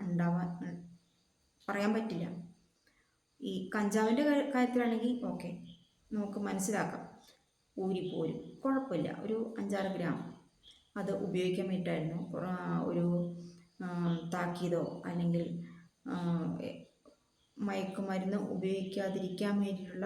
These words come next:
തുടർ നടപടികൾ, അതിലേക്കൊക്കെ ചിലപ്പോൾ കൊണ്ടുപോയി നല്ലൊരു മനുഷ്യനാക്കി വേടനെ മാറ്റിയെടുക്കുമായിരിക്കാം. അങ്ങനെ ആയിരുന്നിരിക്കാം സർക്കാരിൻ്റെ,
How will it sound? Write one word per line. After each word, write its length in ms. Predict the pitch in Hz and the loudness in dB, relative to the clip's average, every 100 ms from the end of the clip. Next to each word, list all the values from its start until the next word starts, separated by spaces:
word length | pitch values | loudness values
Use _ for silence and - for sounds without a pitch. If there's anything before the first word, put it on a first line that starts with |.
| 254 | 0
തുടർ 200 | 208 208 196 | 0 0 0
നടപടികൾ, 460 | 175 175 170 180 185 277 - - - - _ | 0 0 0 2 2 2 -2 -10 -14 -20 _
അതിലേക്കൊക്കെ 560 | 202 196 202 202 196 196 | -2 0 2 2 0 0
ചിലപ്പോൾ 380 | 202 190 202 247 - - - - | 0 0 0 -4 -8 -14 -20 4
കൊണ്ടുപോയി 540 | 240 226 202 196 202 262 - | 8 8 8 4 4 2 2
നല്ലൊരു 340 | 220 214 214 202 | 2 6 6 6
മനുഷ്യനാക്കി 480 | 196 190 214 180 175 196 | 2 2 2 0 0 0
വേടനെ 280 | 175 180 202 | 2 2 0
മാറ്റിയെടുക്കുമായിരിക്കാം. 1040 | 190 175 226 208 233 247 254 240 - 190 - - - - - - - - - | 0 2 4 4 6 8 10 8 4 0 -2 -8 -14 -18 -16 -12 -12 -12 -2
അങ്ങനെ 240 | 226 254 233 | 4 6 6
ആയിരുന്നിരിക്കാം 520 | 240 247 262 - 254 - | 6 10 8 8 0 -2
സർക്കാരിൻ്റെ, 580 | - 214 202 190 190 | -2 -2 0 -2 2